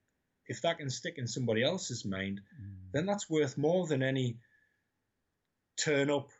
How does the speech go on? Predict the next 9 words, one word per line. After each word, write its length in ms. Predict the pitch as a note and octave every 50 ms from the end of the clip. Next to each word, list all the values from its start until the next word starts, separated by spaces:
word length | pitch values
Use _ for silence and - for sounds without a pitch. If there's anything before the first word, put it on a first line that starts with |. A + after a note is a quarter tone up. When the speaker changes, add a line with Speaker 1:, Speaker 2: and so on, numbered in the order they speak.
| _ _ _ _ _ _ _ _ _ _ _ _ _ _ -
Speaker 1:
go 200 | - D3 C#3+ C3+
through 300 | C3+ - - C#3 C3+ C3
the 60 | C3 B2+
motions, 720 | B2+ C3 C3 C3 C3+ B2+ - - B2+ B2+ B2+ B2 A#2+ -
get 240 | - - C3 B2 B2+
your 120 | B2 B2
medal, 260 | B2+ C3 B2+ B2+ B2
go 280 | B2 B2+ C3+ B2 B2 A#2
home 420 | A2+ D#3 F3+ F#3+ F#3 D#3+ B2+ G#2+